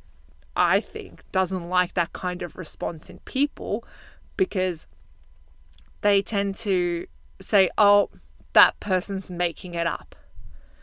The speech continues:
Because socially, certain things can be stressful, like going for a new job.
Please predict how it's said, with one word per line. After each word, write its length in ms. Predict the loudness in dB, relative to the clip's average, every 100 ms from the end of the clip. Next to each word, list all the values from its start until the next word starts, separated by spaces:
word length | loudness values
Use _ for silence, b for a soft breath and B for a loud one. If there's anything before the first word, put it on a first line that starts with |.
| b b b
Because 480 | -4 2 4 4 2 -12 -20 -20 -20 -20 -20 -20 -20 -20 -20 -20 -10
socially, 680 | 2 6 6 4 4 4 2
certain 400 | 2 4 4 0
things 260 | -4 -4
can 160 | -4 -4
be 80 | -4
stressful, 640 | -4 -4 -4 -4 -2 -2 -4 -20 -14 -2
like 260 | -2 -2
going 260 | -4 -4 -4
for 180 | -8 -6
a 60 |
new 160 | -6 -6
job. 380 | -2 0 0